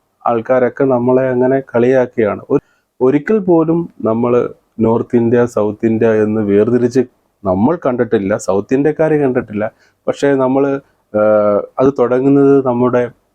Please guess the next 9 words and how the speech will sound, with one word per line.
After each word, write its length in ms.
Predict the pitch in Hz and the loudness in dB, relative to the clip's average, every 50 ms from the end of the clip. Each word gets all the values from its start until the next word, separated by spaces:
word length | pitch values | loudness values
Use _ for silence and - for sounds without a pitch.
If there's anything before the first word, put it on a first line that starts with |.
| _ _ _ - | _ _ _ -20
സിനിമയിൽ 640 | 101 - - 117 113 120 127 131 143 143 143 135 127 | -14 -8 -4 0 0 2 2 2 2 2 2 2 2
നിന്നാണ്. 320 | 127 113 101 98 - - - _ _ _ _ _ _ _ _ - | 0 0 0 -2 -4 -6 -10 _ _ _ _ _ _ _ _ -4
സിനിമകളിൽ 760 | - 139 135 151 165 170 175 180 175 180 175 165 165 165 147 - 120 | -2 0 2 2 4 4 4 2 2 2 2 2 2 0 -2 -4 -2
ബോളിവുഡിന് 680 | 120 123 131 135 139 143 139 135 135 131 139 135 143 135 135 | 0 0 2 2 2 2 2 2 0 0 0 0 0 -2 -4
ശക്തമായ 920 | - - 123 110 - _ _ _ - 151 151 151 143 139 135 131 131 131 - - - | -4 -4 -6 -6 -6 _ _ _ -6 -4 -2 -2 0 0 0 2 2 0 -2 -4 -4
ഒരു 300 | - 110 110 113 110 - - _ _ _ _ - - - | -2 0 0 0 0 -2 -4 _ _ _ _ -20 -12 -6
പ്രാതിനിധ്യമുണ്ട്. 920 | - 110 110 104 107 110 117 117 120 110 - - - 113 104 95 87 - - - _ _ _ _ | -4 -2 0 0 0 0 2 2 0 0 -2 -4 -4 -2 -2 -4 -6 -10 -14 -20 _ _ _ _
സിനിമാ 420 | - - 113 107 110 110 113 117 | -8 -4 -2 0 0 2 2 0
മേഖലകളിൽ, 800 | 113 110 107 107 107 107 107 107 107 107 107 104 104 104 101 98 | 0 0 0 0 0 0 0 0 0 0 0 0 0 -2 -2 -4